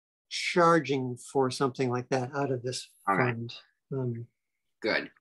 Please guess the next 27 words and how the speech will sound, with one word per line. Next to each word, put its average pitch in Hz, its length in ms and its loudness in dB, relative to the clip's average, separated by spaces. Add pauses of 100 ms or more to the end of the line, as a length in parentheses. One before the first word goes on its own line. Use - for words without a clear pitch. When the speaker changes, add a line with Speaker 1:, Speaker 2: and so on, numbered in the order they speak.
(520)
Speaker 2:
No, 127 140 0
I 120 140 4
just 117 180 0
wanted 120 160 4
to 113 60 2
make 113 220 2
sure. 104 440 2
Um, 107 540 4 (680)
I 90 100 0
think - 520 -4
that 98 320 2 (680)
this 123 180 2
certainly 104 500 0
speaks - 460 -4
to 95 120 -4
why 87 340 2
we 90 160 0
need 90 200 0
a 82 60 0
line 87 280 0
item 98 280 0
budget. 101 400 0 (200)
And 82 240 0
I 85 120 2
mean, 85 320 -2 (380)
it's 95 220 -4
really 98 420 0